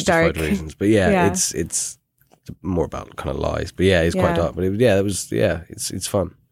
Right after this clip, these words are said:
Speaker 2: What, what is next for you, just kind of in what's coming up?
Speaker 1: Um, yeah, well, Snatch comes out Thur-, uh, Thursday?
Speaker 2: Yes.
Speaker 1: Yeah.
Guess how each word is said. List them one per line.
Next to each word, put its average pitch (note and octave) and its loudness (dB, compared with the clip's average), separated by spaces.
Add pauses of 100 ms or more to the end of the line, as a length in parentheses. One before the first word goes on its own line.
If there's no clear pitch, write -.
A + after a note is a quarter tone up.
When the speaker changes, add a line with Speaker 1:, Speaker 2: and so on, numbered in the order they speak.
(960)
Speaker 2:
What, G3 2
what F#3 2
is G#3 0
next - -6
for D3+ -10
you, C#3+ -8
just - -10
kind - -12
of - -14
in F2 -10 (220)
what's - -10
coming - -12
up? - -18 (720)
Speaker 1:
Um, A#2 2 (500)
yeah, A2 0
well, B2 0
Snatch - 0
comes G#2 2
out F#2+ 2 (560)
Thur-, - 0
uh, F2+ 2
Thursday? G#2 -2 (560)
Speaker 2:
Yes. - -2
Speaker 1:
Yeah. - 0